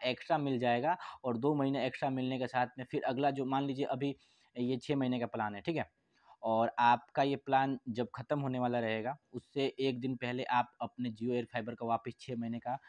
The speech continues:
रिचार्ज करा लेते हो, तो क्या होगा कि अगला जो छः महीने का रिचार्ज होगा ना, वो तो होगा ही होगा, आपको दो महीना ऑटोमेटिक एक्स्ट्रा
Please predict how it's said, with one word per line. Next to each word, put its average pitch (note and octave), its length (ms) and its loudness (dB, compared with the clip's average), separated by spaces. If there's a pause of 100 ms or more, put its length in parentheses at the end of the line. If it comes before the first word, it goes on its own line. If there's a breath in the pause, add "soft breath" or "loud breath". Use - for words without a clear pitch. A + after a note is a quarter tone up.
(200 loud breath)
रिचार्ज C#3 280 0
करा B2 180 4
लेते A#2 240 -2
हो, C#3 120 -12 (280 loud breath)
तो B2 80 -6
क्या D3+ 180 4
होगा D3+ 220 6
कि D#3 140 -6
अगला C#3+ 300 4
जो D#3 100 2
छः D#3 180 -2
महीने D3+ 220 0
का D3 60 -4
रिचार्ज C#3+ 240 2
होगा C3+ 180 -2
ना, D3+ 100 -2
वो C3 200 0
तो C#3 140 -4
होगा B2 200 2
ही D#3 80 4
होगा, C3+ 260 -2 (340 loud breath)
आपको B2 280 2
दो C#3+ 200 2
महीना C#3 220 2
ऑटोमेटिक B2 460 -4
एक्स्ट्रा D#3+ 380 -2